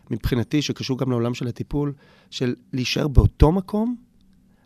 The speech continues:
אבל לראות איך אתה מתקדם ומתפתח. אתה לא צריך דברים חיצוניים, אה, ו-, וכל פעם לשנות וכל פעם לעשות משהו אחר,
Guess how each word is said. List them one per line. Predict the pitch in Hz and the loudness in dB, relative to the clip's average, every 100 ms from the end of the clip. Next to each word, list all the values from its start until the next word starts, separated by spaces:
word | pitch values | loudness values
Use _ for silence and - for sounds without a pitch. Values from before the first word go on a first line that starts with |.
| - | -8
אבל | 110 113 | -2 0
לראות | 110 120 135 | 0 0 -2
איך | 143 135 | -2 -2
אתה | - 113 107 | -4 -2 -2
מתקדם | 107 - 120 113 123 | -2 -4 -6 -2 -2
ומתפתח. | 117 107 - - 135 123 | -2 -4 -8 -6 -6 -4
אתה | 120 | -4
לא | 131 | -4
צריך | - 143 - | -4 -8 -8
דברים | 107 117 139 | -6 -4 -4
חיצוניים, | - - 127 113 123 135 151 156 _ _ _ _ _ _ - | -4 -6 -2 0 2 2 0 -4 _ _ _ _ _ _ -6
אה, | 113 107 113 101 | -2 0 -2 -4
ו-, | 110 107 | -4 -4
וכל | 104 - 123 | -4 -6 -4
פעם | 131 | -2
לשנות | 123 - 120 120 - | -2 -2 -4 -4 -6
וכל | 107 120 | -8 -6
פעם | 127 | -4
לעשות | 120 - 113 | -4 -6 -6
משהו | 120 - | -4 -4
אחר, | 117 160 151 147 | -4 -2 0 -2